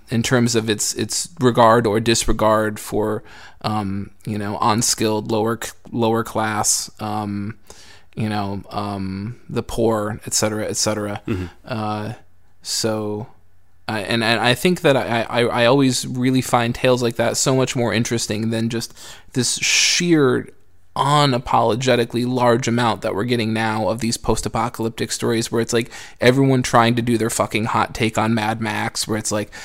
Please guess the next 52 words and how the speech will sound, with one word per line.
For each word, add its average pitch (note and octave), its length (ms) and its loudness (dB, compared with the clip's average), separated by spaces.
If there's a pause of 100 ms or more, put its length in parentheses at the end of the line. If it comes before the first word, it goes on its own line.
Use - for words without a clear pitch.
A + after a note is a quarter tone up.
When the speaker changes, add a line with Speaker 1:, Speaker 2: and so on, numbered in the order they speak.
(140)
Speaker 1:
"Hey, D#3 380 6
Speaker 2:
<laughs> C3 120 4
Speaker 1:
everyone's D3 440 4
dead C#3+ 400 6
and A2 140 0
you've B2 140 0
got B2 180 4
a B2+ 40 2
four D3+ 220 4
by C#3 160 8
four D3+ 300 2
in D3+ 80 4
the D#3 100 2
desert C#3+ 560 2 (260)
and D3 200 2
you F3 100 6
can D3+ 160 2
do E3 140 4
whatever F3 280 0
you F3 160 2
want." E3 460 4
And A#2+ 100 0
it's A#2 180 -2
just D3 220 -2
wish A#2+ 300 4
fulfillment, G2 640 -6
right? A#2 380 0
And G#2+ 140 -2
it's A#2 180 0
Speaker 2:
Mm-hmm. G#2+ 40 -2
Speaker 1:
like, A2 300 -6
Speaker 2:
Mm-hmm. - 1040 -10
Speaker 1:
that's, D3 340 2
that's, - 360 0
that's C#3+ 280 2
not D3+ 260 4
terrifying A2 600 2
to A2 60 -6
people. G#2+ 440 -4
That's B2 420 -2
like, A#2 400 -4
as B2 160 2
I B2 80 4
was B2+ 140 2
saying C3 260 2
earlier, B2+ 340 2
people C3+ 600 2
like B2+ 960 -2
that, - 260 -4
like C3 300 0
that G2+ 220 -2
notion A#2 640 -4